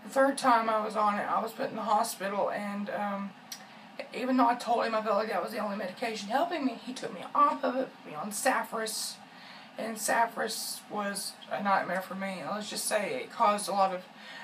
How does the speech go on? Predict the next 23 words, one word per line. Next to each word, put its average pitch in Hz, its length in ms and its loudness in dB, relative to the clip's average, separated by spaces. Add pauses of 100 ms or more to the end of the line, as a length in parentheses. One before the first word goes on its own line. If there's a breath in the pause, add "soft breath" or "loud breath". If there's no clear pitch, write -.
a - 40 4
lot 233 200 8
of 190 80 -4
the, - 280 -6
a - 60 0
lot 330 180 2
of 359 60 -8
these, 311 220 -2
uh, - 420 0
atypical - 480 -4
antipsychotics, 214 720 -2
and 220 140 -6
especially 220 440 0
the 190 100 -6
typical - 460 -6
antipsychotics, - 960 -4 (880)
they 294 180 2
can 285 220 -6
cause, 214 540 0 (460 loud breath)
um, 220 400 0 (300)
a 226 160 -4
side 254 300 0
effect, 233 400 -4